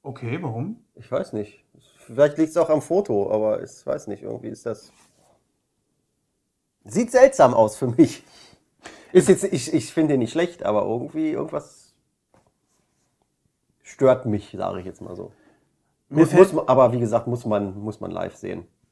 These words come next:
Speaker 2: Vielleicht stehe ich auch davor und sage, „Ey, der ist ja geil, nehme ich mit.“
Speaker 1: Sollte man noch was sagen, was mir sehr positiv, äh, gerade auffällt?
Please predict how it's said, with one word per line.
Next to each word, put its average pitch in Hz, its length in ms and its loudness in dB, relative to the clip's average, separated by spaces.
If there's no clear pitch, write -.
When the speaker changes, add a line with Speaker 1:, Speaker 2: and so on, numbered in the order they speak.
Speaker 2:
Vielleicht 117 200 -4
stehe 139 160 4
ich 135 40 8
auch 127 60 4
davor 135 220 0
und 113 80 0
sage, 117 200 -2
„Ey, 113 140 -4
der 98 160 -12
ist - 140 -14
ja 90 60 -12
geil, 92 300 -10
nehme 90 160 -16
ich - 100 -20
mit.“ 101 180 -20
Speaker 1:
Sollte 143 220 -6
man 160 180 2
noch 156 160 0
was 190 140 0
sagen, 175 260 -4
was 170 140 -8
mir 156 180 -2
sehr 143 140 -6
positiv, 156 640 -10
äh, 143 220 -8
gerade 143 280 -8
auffällt? 190 680 -10